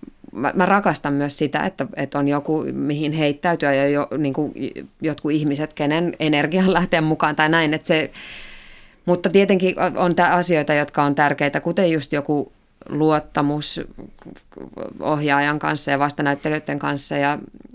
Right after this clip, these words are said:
ja semmonen just, että kokee sen, kokee sen jutun itse tärkeäksi. Et mä joskus jo nuorena oivalsin myös se, että se, se, silloin on vaikein tehdä työtä, jos on yhdentekevää.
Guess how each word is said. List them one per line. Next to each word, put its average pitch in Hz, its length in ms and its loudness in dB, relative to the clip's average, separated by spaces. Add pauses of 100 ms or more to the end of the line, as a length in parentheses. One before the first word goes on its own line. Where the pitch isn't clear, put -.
(340)
ja 160 80 -2
semmonen 151 420 2
just, 156 200 -4
että - 140 -10
kokee 151 420 0
sen, 156 340 -4 (460)
kokee 160 340 -2
sen 143 180 0
jutun 147 320 -2
itse 151 440 -4
tärkeäksi. 156 480 0
Et 151 60 -6
mä 151 140 0
joskus 147 460 -4 (1040)
jo 160 140 2
nuorena 147 460 2
oivalsin 151 380 0
myös 151 240 -4
se, 147 120 0
että 143 180 -6
se, 170 220 -2
se, - 200 -2
silloin 165 360 0
on 147 100 -2
vaikein 151 440 0
tehdä 151 360 -2 (800)
työtä, 151 280 0
jos 147 200 -4
on 151 80 -4
yhdentekevää. 160 800 -4